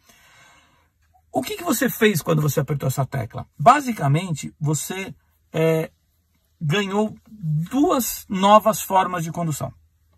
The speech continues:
A primeira, você acionou o controle de descida automático, né? Ou seja, se você pegar uma descida íngreme, você vai ter esse controle já acionado no carro pra fazer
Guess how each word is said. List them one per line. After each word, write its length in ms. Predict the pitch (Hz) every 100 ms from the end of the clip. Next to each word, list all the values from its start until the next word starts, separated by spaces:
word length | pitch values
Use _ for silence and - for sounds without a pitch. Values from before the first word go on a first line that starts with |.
| _ -
A 120 | 180
primeira, 600 | 226 233 175 139 113 110 _ _ _ _ _
você 640 | 160 175 - - 170 185 214 _ _ _ _ _
acionou 680 | - 175 - 202 165 170 -
o 60 | 190
controle 580 | 190 190 - 180 185 185
de 100 | 175
descida 520 | 190 202 175 147 139
automático, 840 | 143 151 180 160 123 - - - _ _ -
né? 300 | 135 160 196 - - _ -
Ou 120 | 156
seja, 280 | - 139 117
se 60 |
você 200 | 143 151
pegar 280 | 139 151 139
uma 180 | 139 135
descida 680 | 135 139 - 131 123 123 120 _ _
íngreme, 500 | 160 196 165 127 117 - _ _
você 240 | 156 147 156
vai 160 | 156
ter 140 | 147 151
esse 180 | 143 156
controle 500 | 170 160 151 156 170
já 400 | 123 139 160 - _ _ -
acionado 560 | 165 - 175 151 151
no 100 | 160
carro 400 | 165 147 143 160 -
pra 140 | -
fazer 500 | 143 160 127 139 160